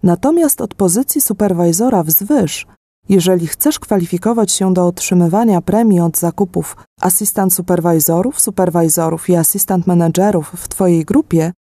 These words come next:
musisz co miesiąc realizować wymóg aktywności w wysokości czterech punktów kartonowych, pochodzących z twoich zakupów własnych i z zakupów dokonanych przez twoich bezpośrednio zasponsorowanych nowych dystrybutorów.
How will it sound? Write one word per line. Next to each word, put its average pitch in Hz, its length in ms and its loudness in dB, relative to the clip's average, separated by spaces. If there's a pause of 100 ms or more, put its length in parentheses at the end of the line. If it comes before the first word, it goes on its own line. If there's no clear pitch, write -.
(240)
musisz 285 420 4
co 233 160 0
miesiąc 247 420 0
realizować 202 600 2
wymóg 240 420 -2
aktywności 170 760 -2 (280)
w 196 60 4
wysokości 208 680 0
czterech 269 440 -2
punktów 233 420 0
kartonowych, 175 800 -2 (360)
pochodzących 190 680 0
z - 60 -4
twoich 185 340 2
zakupów 175 640 -4
własnych 165 640 0 (300)
i 320 140 4
z 320 160 0
zakupów 269 500 -2
dokonanych 220 580 0
przez - 280 -2
twoich 254 300 0
bezpośrednio 220 720 0
zasponsorowanych 196 960 0
nowych 175 280 2
dystrybutorów. 165 960 -4